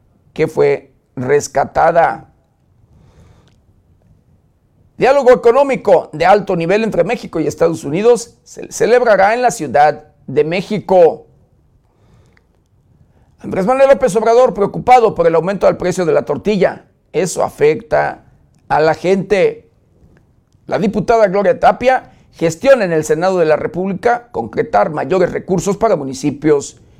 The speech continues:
del país. Mario Delgado oficializa el nombramiento de Juan Pablo Celis como dirigente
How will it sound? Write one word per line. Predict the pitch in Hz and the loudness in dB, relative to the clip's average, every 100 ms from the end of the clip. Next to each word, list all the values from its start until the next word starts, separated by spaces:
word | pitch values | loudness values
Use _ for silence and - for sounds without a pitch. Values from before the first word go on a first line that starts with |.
| _ _ _ | _ _ _
del | 147 151 | -2 -2
país. | 156 156 175 208 175 - _ _ _ _ _ _ _ _ _ _ _ _ _ _ _ _ _ _ _ _ _ _ _ _ _ _ _ _ - | 2 0 0 -2 -6 -10 _ _ _ _ _ _ _ _ _ _ _ _ _ _ _ _ _ _ _ _ _ _ _ _ _ _ _ _ 0
Mario | 180 240 | 2 4
Delgado | 240 233 277 262 | 4 6 6 6
oficializa | 180 202 220 233 226 226 | 4 2 0 0 0 -2
el | |
nombramiento | 208 202 240 208 | 0 -2 -2 -2
de | 208 | 0
Juan | 196 180 | 0 2
Pablo | 214 262 | 2 2
Celis | 170 240 226 - | 2 0 0 -4
como | 156 151 | -6 -4
dirigente | 156 156 196 180 214 190 - | -4 -2 -2 0 -2 -2 -8